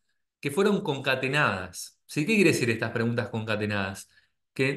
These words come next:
me tiran una primera pregunta, yo tengo que definir, por ejemplo, me preguntaban cuál es el diagnóstico, lo correcto de la gastroenteritis,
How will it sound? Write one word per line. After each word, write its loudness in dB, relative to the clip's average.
me 2
tiran 4
una 6
primera 4
pregunta, 4
yo 0
tengo 2
que -2
definir, 2
por 0
ejemplo, 0
me -4
preguntaban 0
cuál 2
es -2
el -4
diagnóstico, 0
lo 0
correcto 0
de 2
la 0
gastroenteritis, -2